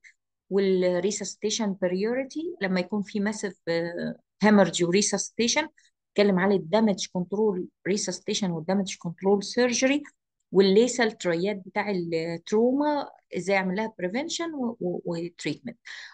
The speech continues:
والميكانيزم وال، بتاع البريفنشن والتريتمنت بتاع الاكيوت كواجولوباسي والهايبوثيرميا في تروما. تمام؟ يلا بسم الله الرحمن الرحيم كده نبدأ،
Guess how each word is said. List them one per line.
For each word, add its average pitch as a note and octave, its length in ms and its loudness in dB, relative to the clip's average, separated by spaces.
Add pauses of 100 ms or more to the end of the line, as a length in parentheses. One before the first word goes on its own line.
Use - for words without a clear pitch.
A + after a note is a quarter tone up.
والميكانيزم G3 720 2
وال، F3+ 340 -2 (440)
بتاع G3 140 0
البريفنشن F#3 600 0
والتريتمنت A3+ 680 -2
بتاع G3+ 200 -2
الاكيوت G#3 600 -4
كواجولوباسي G#3 840 -2
والهايبوثيرميا F#3 840 -4
في - 140 -20
تروما. - 200 -12 (1200)
تمام؟ A3 340 2 (300)
يلا F3 260 2
بسم E3+ 240 -6
الله E3 120 -4
الرحمن F3 320 -2
الرحيم F3+ 300 -2
كده F#3+ 180 -2
نبدأ، B3+ 320 -4